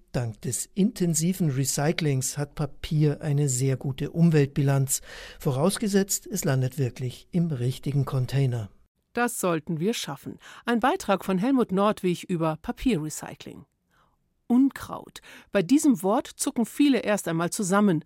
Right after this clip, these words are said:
Speaker 2: Naturschützer sagen, es gibt keine Unkräuter. Sie sprechen lieber von Wildkräutern.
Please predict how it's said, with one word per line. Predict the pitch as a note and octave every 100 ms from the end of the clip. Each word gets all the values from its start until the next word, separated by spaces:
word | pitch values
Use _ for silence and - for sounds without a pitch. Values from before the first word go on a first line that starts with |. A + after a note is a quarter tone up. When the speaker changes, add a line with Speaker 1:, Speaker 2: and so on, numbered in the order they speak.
| _ - _
Speaker 2:
Naturschützer | F3+ - A3 A#3 C#4 C#4
sagen, | A3 A3+ G3+ F3
es | - D3+ -
gibt | - D#4+ -
keine | - G3
Unkräuter. | E3 G3+ E3+ F3+ E3 F3+ D#3 - _
Sie | - C4
sprechen | D4+ - G3 G#3
lieber | F3+ F3+ F3 E3
von | - F3+ G#3+ - _
Wildkräutern. | D#3 G#3+ A3 - - - - -